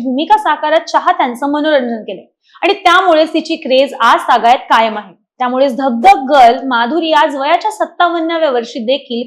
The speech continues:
खाजगी आणि प्रोफेशनल आयुष्यामुळे नेहमीच चर्चेत असते. पण खरं तर करिअरच्या सुरुवातीला माधुरी फक्त तिच्या प्रोफेशनल नाही तर खाजगी आयुष्यामुळे जास्त चर्चेत होती.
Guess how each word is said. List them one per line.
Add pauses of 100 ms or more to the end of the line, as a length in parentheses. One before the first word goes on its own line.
खाजगी
आणि
प्रोफेशनल
आयुष्यामुळे
नेहमीच
चर्चेत
असते. (500)
पण (100)
खरं
तर
करिअरच्या
सुरुवातीला
माधुरी
फक्त
तिच्या (380)
प्रोफेशनल (220)
नाही (100)
तर (120)
खाजगी
आयुष्यामुळे
जास्त
चर्चेत
होती.